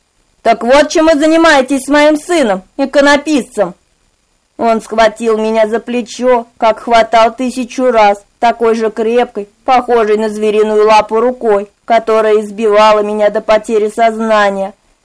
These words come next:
«Отпусти меня, пожалуйста, несносный, невежественный бык!» прошептал я. «Мы в доме Божием!» Он потащил меня так, что я упал на колени.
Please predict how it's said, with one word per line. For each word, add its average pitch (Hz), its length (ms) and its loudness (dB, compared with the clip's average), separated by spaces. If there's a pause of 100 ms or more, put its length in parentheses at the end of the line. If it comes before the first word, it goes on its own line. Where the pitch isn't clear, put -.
(300)
«Отпусти 247 840 -2
меня, 214 280 0
пожалуйста, 220 800 0 (180)
несносный, 240 840 0
невежественный 247 1000 -2
бык!» 226 400 0 (180)
прошептал 214 720 0
я. 202 320 2 (380)
«Мы 233 280 0
в 220 80 0
доме 220 400 0
Божием!» 208 760 0 (960)
Он 233 260 -2
потащил 233 600 -2
меня 226 320 0
так, 226 300 0
что - 180 -8
я 226 240 4
упал 233 380 2
на 240 160 0
колени. 214 600 0